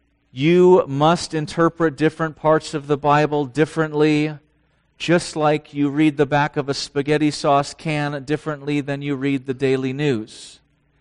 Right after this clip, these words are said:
You have a context in which you're thinking about what you're reading. So the genre is impor-, is important. This is a letter from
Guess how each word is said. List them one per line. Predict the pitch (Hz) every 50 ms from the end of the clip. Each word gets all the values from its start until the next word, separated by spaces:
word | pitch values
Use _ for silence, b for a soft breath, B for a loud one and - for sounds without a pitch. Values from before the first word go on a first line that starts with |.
| _ _ _ _
You | - 127 131 135
have | 127 143 135 135 135
a | 135 135
context | - - - 180 196 202 185 - - 139 123 120 - - - -
in | 113 123 135 131 131
which | 143 135 - -
you're | 139 127
thinking | 120 - - 180 190 196 - 151 135 131
about | 123 113 120 110 113 123 123
what | 123 117 113 110 -
you're | - 143 156
reading. | 180 254 254 165 117 92 85 92 110 _ _ _ _ _ _ _ _ _ _ _ _ _ _ _ _ _ _ _ _
So | _ - - - 214 196 160 147
the | 147 151 156
genre | 139 135 156 143 156 170 185 202
is | 196 -
impor-, | 214 220 247 - - - 156 - -
is | 139 139 147 139
important. | 180 208 220 - - 139 117 117 110 127 170 190 - - b b b b b b
This | - 151 151 -
is | 196 190 180
a | 196 202
letter | 190 175 160 151 147 156 160
from | 156 - - - 156 143 143 147 147 147